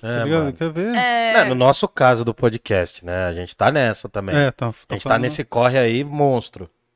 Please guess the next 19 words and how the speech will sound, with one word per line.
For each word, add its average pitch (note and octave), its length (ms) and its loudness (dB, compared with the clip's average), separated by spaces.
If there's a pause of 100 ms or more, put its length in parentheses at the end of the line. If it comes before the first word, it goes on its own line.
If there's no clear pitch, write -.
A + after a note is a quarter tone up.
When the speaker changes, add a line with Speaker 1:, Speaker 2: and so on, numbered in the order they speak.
(300)
Speaker 2:
E C#3 100 -8
é C3+ 40 -4
assim A3 260 -6
que - 60 -
Speaker 3:
Sim. G#3+ 80 -12
Speaker 2:
funciona. C3 420 -10 (440)
Speaker 3:
E F#3 120 -12
às F#3+ 100 -6
vezes G3+ 260 -10
sai G3+ 240 -6
uma A3 160 -8
parada G#3 460 -8
lá, G3 300 -4
né? G#3 320 -10
E - 20 -8
você G3 240 -16
só - 180 -10
lança, G3+ 600 -6
sai. F#3+ 640 -6